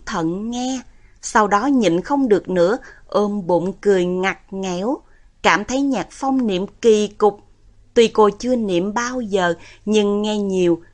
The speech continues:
nên đã thuộc lòng. Cô thấy Nhạc Phong niệm sai bét nhẹ, vì không ai niệm kinh như vậy cả. Cô nằm trong lòng Nhạc Phong, lăn qua lăn lại,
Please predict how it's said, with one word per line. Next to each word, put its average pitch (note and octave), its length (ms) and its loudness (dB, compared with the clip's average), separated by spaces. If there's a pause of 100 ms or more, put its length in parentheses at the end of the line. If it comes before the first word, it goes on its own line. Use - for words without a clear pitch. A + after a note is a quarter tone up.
nên G3 380 -2
đã F#3 160 -4 (100)
thuộc F#3+ 260 -4
lòng. F3+ 340 -6 (520)
Cô G3 140 2
thấy G#3 240 -4
Nhạc B3 340 -2
Phong A#3 320 -4
niệm E3+ 220 0
sai B3 360 -8
bét C#4 360 -6
nhẹ, F#3 360 -4 (340)
vì F3 180 2
không G3 240 -4
ai G#3 240 -4
niệm F#3 340 -2
kinh C4+ 300 -2
như C4+ 160 -2
vậy G3 420 -4
cả. G#3+ 280 -6 (580)
Cô G#3+ 120 4
nằm F3+ 260 0
trong A#3 260 -4
lòng F3 280 -2
Nhạc E3+ 220 -2
Phong, B3+ 320 -6 (300)
lăn A3 400 -4
qua B3+ 320 -4
lăn C4 260 -6
lại, E3 380 -4